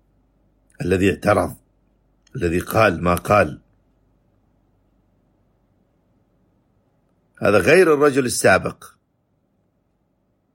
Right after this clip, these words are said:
إذن قام رجل غائر العينين،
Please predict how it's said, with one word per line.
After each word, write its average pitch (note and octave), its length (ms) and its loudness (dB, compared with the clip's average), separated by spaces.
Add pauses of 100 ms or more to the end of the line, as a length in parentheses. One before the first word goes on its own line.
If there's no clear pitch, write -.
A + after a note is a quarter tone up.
(2500)
إذن A#2 360 0 (260)
قام E2+ 280 -2
رجل A#2+ 580 0 (460)
غائر F#2+ 460 0
العينين، F#2 680 -2